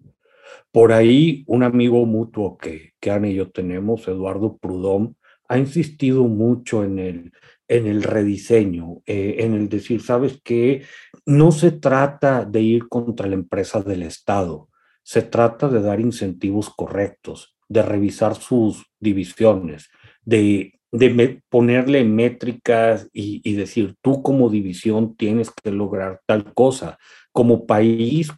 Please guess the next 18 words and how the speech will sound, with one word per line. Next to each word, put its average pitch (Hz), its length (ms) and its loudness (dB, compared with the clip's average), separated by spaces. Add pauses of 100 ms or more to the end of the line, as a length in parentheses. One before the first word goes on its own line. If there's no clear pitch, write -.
cuestionarnos 113 1080 0 (240)
qué 120 100 -2
estamos 135 540 0
dispuestos 110 720 -6
a 98 140 -4
tolerar 92 840 -6
y - 180 -12
qué 101 140 -2
no. 92 440 2 (380)
También 120 520 0
tenemos 147 440 2
que 139 100 -4
hacernos 127 420 2
preguntas 110 680 -2
que 104 120 -8
son 110 500 -2 (140)
súper 135 440 0
incómodas. 113 920 0